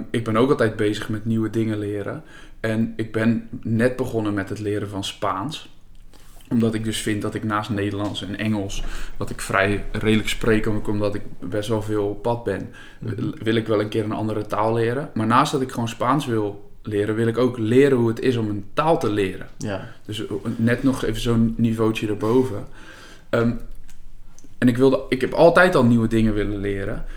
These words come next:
Speaker 1: Maar als je je daar dus dan continu de hele dag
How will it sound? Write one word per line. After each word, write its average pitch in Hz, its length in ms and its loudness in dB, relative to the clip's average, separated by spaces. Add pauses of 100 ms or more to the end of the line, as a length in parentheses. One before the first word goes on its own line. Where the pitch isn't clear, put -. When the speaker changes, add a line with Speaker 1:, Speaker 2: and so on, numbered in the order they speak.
(120)
Speaker 1:
Maar - 120 0
als 139 180 2
je 156 80 4
je 147 80 6
daar 139 200 6
dus 135 140 4
dan 123 300 4
continu 160 420 6
de 117 100 4
hele 147 280 4
dag 110 460 0